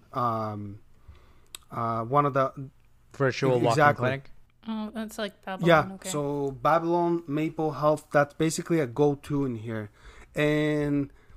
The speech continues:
Speaker 1: with, like, the older residents, basically, you get ill, you go to the hospital,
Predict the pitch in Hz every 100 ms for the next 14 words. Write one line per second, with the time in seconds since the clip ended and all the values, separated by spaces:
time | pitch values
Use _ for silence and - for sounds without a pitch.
0 | - - _ _ 170 143 139 135 - -
1 | 143 131 139 143 147 156 165 156 170 165
2 | 165 180 180 185 170 - 123 143 143 165
3 | - 165 165 139 131 139 143 - 147 151
4 | 165 175 156 151 131 143 143 160 131 123
5 | 123 - - 127